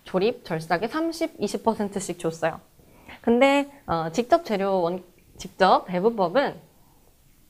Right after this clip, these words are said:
보조 부문에 영향 준 것은 고려하지 않죠. 무시해버리죠. 이게 무시. 무시. 이것만 있다고 가정을 하는 거예요. 이렇게 싹 가려버리고 수선 부문은, 아, 제조 부문에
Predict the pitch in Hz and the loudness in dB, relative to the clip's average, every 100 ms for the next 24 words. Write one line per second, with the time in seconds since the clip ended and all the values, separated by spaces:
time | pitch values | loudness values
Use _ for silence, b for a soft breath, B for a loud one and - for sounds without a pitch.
0 | _ _ _ - B B B B _ - | _ _ _ -20 B B B B _ 6
1 | 247 320 320 302 285 277 269 254 - 196 | 6 6 4 4 4 2 2 -2 -2 -2
2 | 214 175 196 247 226 180 180 185 - 180 | 0 0 0 -2 -2 -4 -4 -8 -2 0
3 | 202 214 196 151 151 - 160 - 196 233 | 2 0 -2 -8 -8 -10 -12 -6 -4 2
4 | 277 202 156 151 - - _ - 208 233 | 4 4 0 -6 -12 -20 _ -4 0 0
5 | 240 160 - - - - - _ _ _ | 0 -4 -6 -20 -20 -20 -20 _ _ _
6 | _ - - 214 220 160 - _ _ _ | _ -20 -4 -4 -2 -10 -12 _ _ _
7 | _ _ _ B B B 302 370 359 254 | _ _ _ B B B 6 8 8 4
8 | 214 233 226 185 165 185 247 330 302 175 | 4 2 4 0 0 -2 -2 -2 0 -2
9 | 160 - _ _ _ _ - 196 190 - | -4 -14 _ _ _ _ -10 -6 -6 -4
10 | 247 - - 202 214 185 165 277 233 - | -6 -6 -6 -4 -2 -2 -2 -4 -4 -12
11 | _ _ _ b b b - 330 359 349 | _ _ _ b b b -10 -2 0 2
12 | 302 262 339 262 - - 170 190 196 B | 0 0 0 -4 -8 -10 -8 -6 -8 B
13 | B _ - 208 285 285 240 185 175 220 | B _ -6 -2 0 0 0 -2 -2 -4
14 | 165 | -6